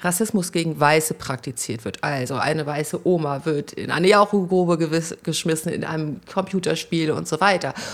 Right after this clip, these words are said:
Und das ist für mich die falsche Herangehensweise. Man sollte den Kindern nicht beibringen, mit Rassismus, äh, auf Rassismus zu reagieren. Also nicht Auge um Auge, sondern man sollte den Kindern beibringen,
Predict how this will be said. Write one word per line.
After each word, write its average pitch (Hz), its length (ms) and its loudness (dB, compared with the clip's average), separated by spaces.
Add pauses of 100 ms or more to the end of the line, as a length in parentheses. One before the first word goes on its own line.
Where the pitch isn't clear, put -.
(200)
Und 185 120 0
das 269 160 0
ist 277 140 -6
für 220 100 2
mich 220 280 2 (220)
die 196 80 2
falsche 190 360 2
Herangehensweise. 147 1200 0 (300)
Man 165 180 -2
sollte 196 300 4
den 165 200 -4
Kindern 180 540 2
nicht 214 360 0 (300)
beibringen, 202 760 4 (100)
mit 175 440 0
Rassismus, 220 880 0
äh, 180 340 2
auf 175 300 -2
Rassismus 208 500 0
zu - 80 0
reagieren. 151 460 0
Also 156 160 -2
nicht 208 260 2
Auge 180 240 4
um 165 140 -2
Auge, 220 400 6
sondern 160 240 -2
man 160 100 -2
sollte 180 300 0
den 160 80 -8
Kindern 165 280 -4
beibringen, 165 680 0